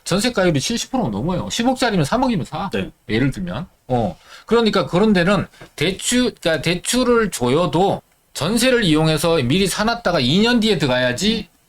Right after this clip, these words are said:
Speaker 1: 요렇게 하시는 분들, 계획을 세우고 계신 분들도 있다라는 거예요.
Speaker 2: 네.
Speaker 1: 그러니까 이 매수 수요를 좀 막기가 어렵기
Speaker 2: 음.
Speaker 1: 때문에 뒤늦게 오르기 시작하는 지역들도,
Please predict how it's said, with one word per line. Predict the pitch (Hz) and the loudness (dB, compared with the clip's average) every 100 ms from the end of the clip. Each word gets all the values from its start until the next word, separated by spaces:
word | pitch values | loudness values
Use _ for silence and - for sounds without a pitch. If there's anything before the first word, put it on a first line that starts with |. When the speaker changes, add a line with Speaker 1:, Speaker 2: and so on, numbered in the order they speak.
| _ - | _ -2
Speaker 1:
요렇게 | 196 277 - | 0 2 0
하시는 | 208 196 208 202 | -2 0 0 2
분들, | 175 160 151 131 | 2 2 2 2
계획을 | 170 190 175 160 | 0 2 2 2
세우고 | 208 226 196 | 0 0 0
계신 | 151 113 139 | -2 -2 -2
분들도 | 113 98 87 - _ _ _ _ - 240 | -2 -4 -6 -10 _ _ _ _ 0 2
있다라는 | 165 247 220 123 104 | 0 -2 0 0 0
거예요. | 127 113 | 0 0
Speaker 2:
네. | 85 - | -4 -6
Speaker 1:
그러니까 | - 240 220 208 170 - - - | -2 0 2 2 0 -4 -14 -10
이 | - 170 | 0 2
매수 | 147 139 175 214 | 2 0 0 -2
수요를 | - 208 190 | 2 2 2
좀 | 160 120 | 0 0
막기가 | 113 - 165 180 | -2 -2 0 2
어렵기 | 240 185 175 - 104 123 | 2 2 0 -4 -8 -6
Speaker 2:
음. | |
Speaker 1:
때문에 | 143 127 107 117 165 95 - - | -2 -2 -2 -2 -2 -4 -10 -2
뒤늦게 | 160 196 202 | 0 2 2
오르기 | 175 117 127 156 | 0 2 2 0
시작하는 | 151 - 147 147 151 147 131 | -2 -2 -2 0 0 -2 -4
지역들도, | - 131 143 - 120 117 196 240 | -4 -2 -2 -2 -2 2 2 0